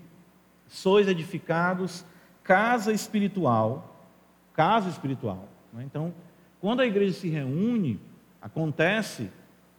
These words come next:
algo sobrenatural. Nós somos edificados casa espiritual, e aí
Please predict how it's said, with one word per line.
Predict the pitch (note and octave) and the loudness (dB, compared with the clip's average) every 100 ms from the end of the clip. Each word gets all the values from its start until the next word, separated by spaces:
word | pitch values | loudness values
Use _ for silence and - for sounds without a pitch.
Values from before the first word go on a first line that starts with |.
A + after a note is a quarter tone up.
| _ | _
algo | - C3 F3 A3 B3+ B3+ - - | 0 4 4 4 0 -8 -10 -20
sobrenatural. | - - F3 G3+ G#3 B3 F#3 D3 A2+ - - - _ _ _ - | -14 -6 -4 -2 -2 0 2 2 0 -8 -20 -20 _ _ _ -8
Nós | B2+ D3 E3 A3 A3 - - - | -2 2 4 2 0 -8 -16 -16
somos | - E3+ F3+ G3+ G3 - | -2 2 2 2 -2 -2
edificados | D#3 D#3+ G3+ - E3 E3+ E3+ - - | -4 -2 -6 -2 0 0 -2 -8 -8
casa | - F3+ C4+ A3 | 0 2 2 0
espiritual, | F#3 - E3+ - A#2 F#2+ B2+ - - - _ _ _ - | -4 -2 -4 0 0 0 -6 -10 -20 -20 _ _ _ -2
e | D3 | 6
aí | F3 G3 C4+ B3 A#2+ - | 6 6 4 2 -2 -6